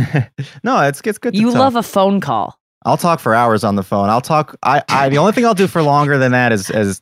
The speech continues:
Speaker 1: try out mattresses.
Speaker 2: Buy a mattress.
Speaker 1: I was talking on the phone, so I was distracted. I was filling up gas. I bought a lottery ticket, and then I dropped the wallet. The lottery ticket was not in the wallet.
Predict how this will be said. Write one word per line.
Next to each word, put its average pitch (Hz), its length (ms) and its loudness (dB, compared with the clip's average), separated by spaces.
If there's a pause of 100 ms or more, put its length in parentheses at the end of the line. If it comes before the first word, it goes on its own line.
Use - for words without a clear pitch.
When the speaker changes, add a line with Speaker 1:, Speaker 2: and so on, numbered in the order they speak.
(120)
Speaker 1:
try - 200 -2
out 104 120 0
mattresses. 98 460 -4
Speaker 2:
Buy 165 140 2
a 156 40 2
mattress. 139 520 -4 (280)
Speaker 1:
I 151 280 2
was 143 160 0 (140)
talking 185 320 2
on 208 120 2
the 202 60 0
phone, 165 300 2
so 165 120 2
I 147 40 4
was 143 100 0
distracted. 156 680 0
I 131 80 2
was 123 140 -2
filling 147 220 -2
up 139 100 -6
gas. 135 320 0
I 131 40 0
bought 131 220 0
a 117 40 0
lottery 131 440 0
ticket, 143 460 -4
and 127 160 2
then 131 160 2
I 123 220 0 (300)
dropped 131 360 0
the 175 80 0
wallet. 117 460 2
The - 60 -4
lottery 139 240 2
ticket 143 260 -4
was 117 200 -4 (140)
not 117 160 0
in 120 80 -4
the 120 80 -2
wallet. 95 400 -2